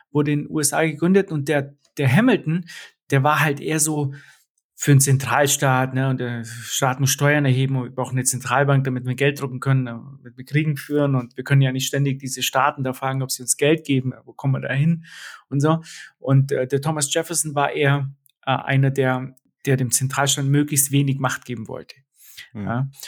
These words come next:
Speaker 1: Und was hier an dieser ganzen Geschichte letztes Jahr interessant wurde, ne, zweitausendeins war es, glaub ich.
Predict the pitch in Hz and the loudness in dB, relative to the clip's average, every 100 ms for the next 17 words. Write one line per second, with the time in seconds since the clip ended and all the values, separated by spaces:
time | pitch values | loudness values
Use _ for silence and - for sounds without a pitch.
0 | - 110 - 135 131 131 - 123 156 - | -18 -16 2 4 4 0 -8 0 2 2
1 | - 233 254 - 160 143 156 147 170 170 | 2 2 0 -2 -4 -4 -6 -2 0 -2
2 | 143 135 165 - 147 135 - 160 185 - | -4 -4 -4 0 2 2 2 2 2 -2
3 | - 151 - - 131 131 135 123 127 131 | -6 -8 -8 -6 -2 0 -2 -4 -8 -8
4 | - 131 135 147 147 143 147 147 139 135 | -8 -6 0 2 2 0 -6 -8 -8 -6
5 | 135 135 131 110 - 92 - | -2 -2 -4 -12 -16 -18 -18